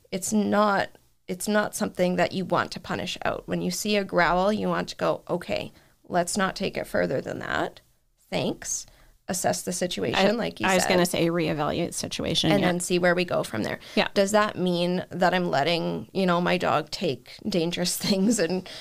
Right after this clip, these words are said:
Speaker 1: and go and guard them and run away, and I'm going, "Oh, no, I don't want to upset you"? No. Right? There's
Speaker 2: Yeah.
Speaker 1: a time and a place where,
Speaker 2: Yeah.
Speaker 1: just like with kids, right?
Speaker 2: Yeah.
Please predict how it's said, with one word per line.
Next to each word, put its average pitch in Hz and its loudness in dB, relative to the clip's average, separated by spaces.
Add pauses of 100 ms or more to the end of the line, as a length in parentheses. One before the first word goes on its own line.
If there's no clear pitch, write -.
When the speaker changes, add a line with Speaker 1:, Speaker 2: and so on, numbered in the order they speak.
(200)
Speaker 1:
and 185 4
go 180 8
and 175 2
guard 165 4
them 165 4
and 180 2
run 180 4
away, 175 4
and 175 0
I'm 180 -2
going, 185 2
"Oh, 254 0
no, 240 -2
I 214 2
don't 208 0
want 220 2
to 220 0
upset - -2
you"? 180 2
No. 180 -4 (800)
Right? 165 -2
There's 180 0
Speaker 2:
Yeah. 226 6
Speaker 1:
a - 0
time 190 2
and 185 2
a 185 0
place 175 -2
where, 170 4
Speaker 2:
Yeah. 165 4 (420)
Speaker 1:
just 247 0
like 208 4
with 202 -6
kids, - -8
right? 196 0 (100)
Speaker 2:
Yeah. 226 2